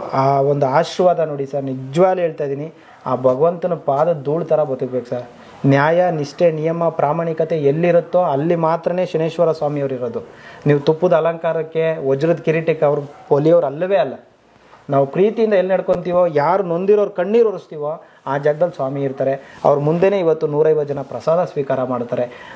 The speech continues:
ಅವ್ರಿಗೆಷ್ಟು ಆನಂದ ಆಗಿರ್ಬೋದು. ಭಗವಂತ ತೃಪ್ತಿಯಾಗಿ ನಮ್ಗೆ ಇದನ್ನೆಲ್ಲ ಕೊಟ್ಟಿರೋದು ಸರ್.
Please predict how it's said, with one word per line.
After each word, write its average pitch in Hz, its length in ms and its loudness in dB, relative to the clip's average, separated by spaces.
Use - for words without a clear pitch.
ಅವ್ರಿಗೆಷ್ಟು 147 640 2
ಆನಂದ 190 300 0
ಆಗಿರ್ಬೋದು. 131 480 -6
ಭಗವಂತ 156 540 2
ತೃಪ್ತಿಯಾಗಿ 220 800 0
ನಮ್ಗೆ 196 220 -4
ಇದನ್ನೆಲ್ಲ 160 420 -2
ಕೊಟ್ಟಿರೋದು 123 480 -6
ಸರ್. 110 180 -8